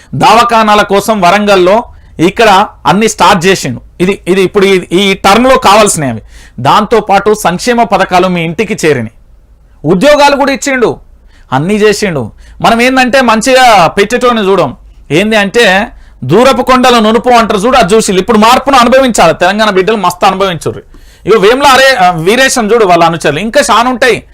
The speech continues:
కావాలనే పాస్‌బుక్ పెడుతున్నారు. రైతులపై లాఠీ చార్జ్ జరగలేదు, వ్యవసాయ శాఖ మంత్రి తుమ్మల. ఈయన ఒక పెద్ద సీనియర్ లీడరు, ఈయన మాట్లాడే మాటలు గివా. ఏమయ్యా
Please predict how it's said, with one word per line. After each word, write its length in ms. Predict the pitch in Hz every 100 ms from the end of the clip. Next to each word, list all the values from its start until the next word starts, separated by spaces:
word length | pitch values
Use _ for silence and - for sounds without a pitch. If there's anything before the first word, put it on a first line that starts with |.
| - - - 190
కావాలనే 440 | 262 277 277 269 247
పాస్‌బుక్ 360 | 233 226 269 220
పెడుతున్నారు. 460 | 247 233 254 226 156 143
రైతులపై 420 | 190 226 254 247 240
లాఠీ 220 | 226 233 240
చార్జ్ 180 | 240 185
జరగలేదు, 340 | 196 220 233 247
వ్యవసాయ 340 | 233 220 240 226 220
శాఖ 160 | 202 208 196
మంత్రి 220 | 196 220 196
తుమ్మల. 240 | 180 160 127 - - - - 170
ఈయన 120 | 208 202
ఒక 80 | 202
పెద్ద 200 | 185 170 208
సీనియర్ 360 | 240 214 214 175
లీడరు, 340 | 170 185 170 131 165 - - - 165
ఈయన 120 | 202 190
మాట్లాడే 380 | 196 226 214 208 180
మాటలు 240 | 196 220 185
గివా. 220 | 170 160 117 - - - - - - - - - 202
ఏమయ్యా 260 | 254 269